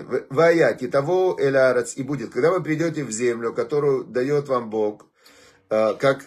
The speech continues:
как обещал, и будете сохранять всё вот это служение». То есть вот Песах — это вот эти семь дней, особенно Лейл Седер, вот эта ночь, которая был исход из Египта,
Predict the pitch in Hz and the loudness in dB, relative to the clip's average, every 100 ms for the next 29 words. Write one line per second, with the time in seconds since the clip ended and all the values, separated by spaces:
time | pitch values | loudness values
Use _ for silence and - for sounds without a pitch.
0 | - 143 143 139 127 - 113 98 95 - | 0 2 2 0 0 -2 0 2 0 -4
1 | 113 156 180 175 165 165 139 139 143 170 | -8 -6 -6 -4 -2 -2 0 -2 0 0
2 | 175 170 - - 156 180 170 156 143 143 | -2 -4 -12 -6 0 0 0 0 0 0
3 | - 117 110 104 87 82 - _ _ _ | -4 -6 -4 -4 -6 -14 -18 _ _ _
4 | _ _ - 117 117 139 143 - 202 208 | _ _ -4 -2 0 0 0 2 2 4
5 | 196 175 - - 151 156 156 143 139 - | 2 0 -4 0 0 2 2 4 4 0
6 | - _ 120 127 135 143 139 135 - - | -6 _ -8 -6 0 0 -2 -4 -2 0
7 | 160 156 135 123 104 107 107 156 143 135 | -2 -2 -4 -4 0 0 0 -2 -2 -2
8 | 123 147 139 131 131 139 117 101 101 110 | 0 2 2 2 0 0 0 -2 -4 -4
9 | 120 120 127 139 120 - - - 95 110 | -2 -2 -4 -2 -2 -6 -12 -8 -4 -2
10 | 110 107 113 110 123 113 107 120 160 208 | -2 -4 -8 -6 -6 -6 -8 -10 -12 -6
11 | 139 95 | -4 -4